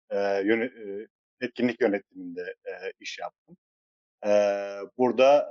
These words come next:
e, marka yönetimi de yine görevlerin arasından bir tanesiydi ve en, e, altı yıl boyunca da Vodafone'un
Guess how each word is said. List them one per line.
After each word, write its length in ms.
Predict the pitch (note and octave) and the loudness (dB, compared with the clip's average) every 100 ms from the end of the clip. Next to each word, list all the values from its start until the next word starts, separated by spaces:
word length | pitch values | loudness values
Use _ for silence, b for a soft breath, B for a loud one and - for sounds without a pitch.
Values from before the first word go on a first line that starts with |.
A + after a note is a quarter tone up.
| A#2 | -4
e, 220 | A2 A2 | -4 -2
marka 360 | A2+ C3 B2+ C3 | 4 4 4 0
yönetimi 420 | A#2+ A#2 G#2+ G2+ | 0 -4 -6 -4
de 140 | C3+ C#3 | -4 -4
yine 360 | A#2 A#2+ C#3 A#2 | -2 -2 -2 -4
görevlerin 440 | - A2+ G#2+ A2+ A2 | 0 2 2 0 -4
arasından 500 | G#2 G2 - B2+ B2+ | -10 -10 -10 -6 -6
bir 60 | |
tanesiydi 680 | - G#2+ F#2 _ G2+ G2 E3 | -6 -8 -8 _ -20 -12 -2
ve 80 | C3 | 2
en, 480 | B2 B2+ C3 B2+ A#2+ - | 4 4 2 0 -6 -14
e, 60 | G2+ G#2 - | -10 -6 2
altı 320 | A2+ A#2 C3 | 4 4 2
yıl 120 | A2+ | 0
boyunca 280 | G#2 G2+ A2+ | 0 -4 -4
da 160 | D3 - - | -4 -2 -2
Vodafone'un 480 | A#2 A2 A2 C3 | 0 -2 -4 -6